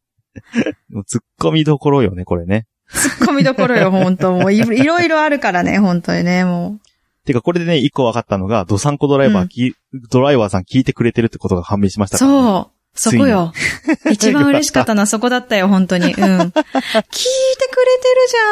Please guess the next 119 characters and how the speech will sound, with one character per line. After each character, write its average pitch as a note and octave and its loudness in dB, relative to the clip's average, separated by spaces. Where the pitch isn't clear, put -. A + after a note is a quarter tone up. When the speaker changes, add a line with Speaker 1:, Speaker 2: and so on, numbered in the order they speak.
Speaker 2:
ゃ F4+ 2
ん。 D#4+ 2
で、 D4+ 2
企 - 0
画 F#4 2
が F#4 2
あ F#4+ 2
る F#4+ 4
っ F#4 -2
て E4 -4
分 C#4+ 0
か F4 0
っ F4 -4
て D#4+ -4
く D#4 -2
れ C#4+ 0
て C#4+ -2
る。 C4+ 0
や C#4+ 0
っ - -18
ぱ C#4 -2
Twitter D4 0
見 D#4 2
て E4 -2
た D#4+ 0
ん C#4 4
だ B3 2
っ A3+ -8
て F#3+ -2
思 F#3 0
っ G#3 -6
た - -4
よ - -4
ね。 - -6
Speaker 1:
ね。 C#3+ 0
よ C3 -14
か B2 -10
っ - -12
た G#2+ -4
っ G#2+ -4
す。 - -4
Speaker 2:
う - 4
ん。 G3 2
Speaker 1:
本 G#3 -4
当 G3+ -10
に。 F#3+ -12
Speaker 2:
う G#3+ 0
ん。 G3+ 0
は F3+ -2
い。 - -10
あ G3 -6
り F#3+ -2
が A3+ 0
と D#4 -2
う - 2
ご A#3+ 0
ざ A3+ -2
い A#3 0
ま A#3+ 0
し - -14
た。 A3 -2
Speaker 1:
あ - -6
り D4 -6
が - -2
と A3+ 0
う B3+ 0
ご - -
ざ - -
い - -
ま - -
し - -
た。 E4+ 0
Speaker 2:
と E4+ 2
い F4 2
う F4 0
わ F4+ 0
け C#4 0
で、 G#3+ 0
以 C4+ 0
上 C#4 0
で、 F#3+ -4
言 G#3+ 0
い A3 0
訳 A3 0
選 A3+ 2
手 G#3+ -4
権 F#3+ -2
は E3+ -2
出 G3+ 0
揃 B3 0
い A#3+ 0
ま A#3+ 2
し A#3+ -2
た F#3+ -2
ね。 F#3 0
Speaker 1:
は F#3+ 2
い。 - 4
Speaker 2:
エ - 4
ン G#3+ 2
ト A3+ 0
リ A3+ 2
ー A3+ 0
ナ A3+ 2
ン G#3 2
バ F#3 0
ー - -10
八 G3 -4
番 G#3+ 0
ま E3+ -2
で E3+ -6
で - -8
し - -16
た - -8
ね。 D#4+ 2
Speaker 1:
そ C#3+ 0
う G#2 -4
で F#2 -6
す - -10
ね。 B2+ 2